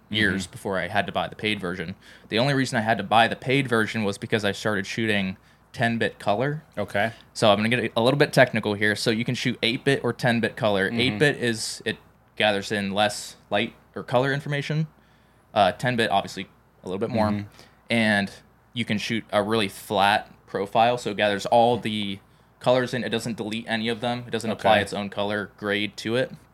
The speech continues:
Speaker 2: So when you go into your editing software, you have all that information to work with, with colors. So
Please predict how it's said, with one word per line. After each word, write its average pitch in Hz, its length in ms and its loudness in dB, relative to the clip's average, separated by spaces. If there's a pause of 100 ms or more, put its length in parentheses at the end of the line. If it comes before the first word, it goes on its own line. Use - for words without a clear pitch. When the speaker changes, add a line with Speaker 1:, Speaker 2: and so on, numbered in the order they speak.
(460)
Speaker 2:
So 127 160 2
when 120 140 2
you 117 60 -2
go 117 160 2
into 113 180 -2
your - 60 0
editing 120 260 0
software, 98 560 -2 (400)
you 117 120 -2
have 107 160 4
all 107 360 4
that 98 200 0
information - 480 -10
to - 60 -12
work - 160 -12
with, - 160 -14
with - 80 -20
colors. 98 320 -4
So 98 280 0